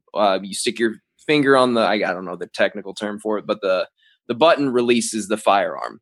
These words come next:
So you have to have your finger straight and off the trigger, which not only practices safe gun handling, but it also ha-, you know, practices, uh, you know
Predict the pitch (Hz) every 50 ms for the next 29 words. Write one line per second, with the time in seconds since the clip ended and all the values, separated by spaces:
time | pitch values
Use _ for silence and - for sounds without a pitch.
0 | _ _ - 113 107 110 110 104 - 107 107 110 107 104 98 98 101 104 104 104
1 | 92 - - - 151 135 123 120 120 - - - 135 127 120 117 101 101 117 107
2 | 104 98 - - 110 - - 135 120 107 113 117 107 110 104 104 - - - -
3 | _ _ 120 127 117 120 117 113 117 113 107 110 - 120 107 104 - - - -
4 | - 104 101 98 92 107 - - - _ _ _ _ _ _ _ _ _ - -
5 | - 147 127 117 - - 214 214 175 143 139 123 113 117 110 110 110 110 104 107
6 | 107 104 110 107 107 107 107 - 117 107 95 110 - - - - 107 113 107 101
7 | 92 - - 120 101 95 - - 95 - - 101 95 95 87 90 - - - -
8 | - _ _ - - - - - 55 55 64 - _ _ _ _ - 98 95 85
9 | 85 80 82 78 -